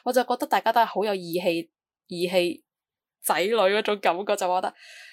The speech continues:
死就死啦，為咗一件嘢，大家一齊向前衝，然後我就覺得呢一種係革命上嘅友誼，多多少少之後，誒，即係雖然我個 partner 呢係喺，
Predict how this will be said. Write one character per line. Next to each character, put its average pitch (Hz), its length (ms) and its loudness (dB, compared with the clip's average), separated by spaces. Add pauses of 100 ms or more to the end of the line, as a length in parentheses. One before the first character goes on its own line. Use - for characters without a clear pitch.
(120)
死 - 200 -2
就 254 160 2
死 226 160 0
啦， 262 120 2
為 220 140 0
咗 247 100 0
一 254 60 -2
件 214 140 -10
嘢， 202 240 -4
大 190 120 -4
家 214 100 -2
一 - 20 0
齊 175 180 -2
向 180 100 -2
前 165 280 -8
衝， 208 400 -6
然 175 160 -10
後 175 80 -2
我 180 60 -2
就 180 120 -6
覺 185 100 -6
得 214 120 -4
呢 226 100 -4
一 - 20 -8
種 190 160 -6
係 180 240 -6
革 170 240 -4
命 165 140 -12
上 160 260 -10
嘅 160 60 -12
友 165 140 -12 (160)
誼， 156 320 -18 (100)
多 226 100 -2
多 226 140 -4
少 196 140 -4
少 190 240 -6
之 220 240 -10
後， 170 260 -2 (160)
誒， 160 240 -8
即 269 80 0
係 262 160 2
雖 277 200 2
然 170 100 -8
我 151 160 -4
個 180 80 0
partner - 500 -6
呢 170 260 -4
係 170 160 -8
喺， 160 360 -8